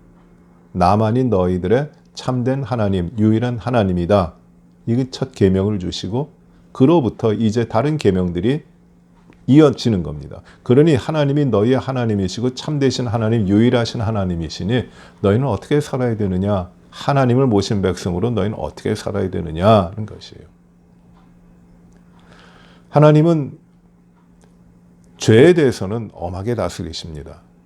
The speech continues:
십 계명을 주시면서 여덟 번째 계명이 도둑질을 하지 말라라는 것이고, 그리고 열 번째 계명이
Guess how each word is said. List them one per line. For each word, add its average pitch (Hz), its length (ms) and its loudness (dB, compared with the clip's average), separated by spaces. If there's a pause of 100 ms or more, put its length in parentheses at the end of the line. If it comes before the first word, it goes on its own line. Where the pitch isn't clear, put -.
(1900)
십 - 220 -8
계명을 143 340 6
주시면서 113 500 -2
여덟 104 300 4
번째 113 320 -2
계명이 101 440 -2
도둑질을 104 440 -4
하지 101 200 -4
말라라는 95 500 0
것이고, 87 480 -10 (680)
그리고 135 220 4
열 95 180 4
번째 135 320 0
계명이 95 560 -2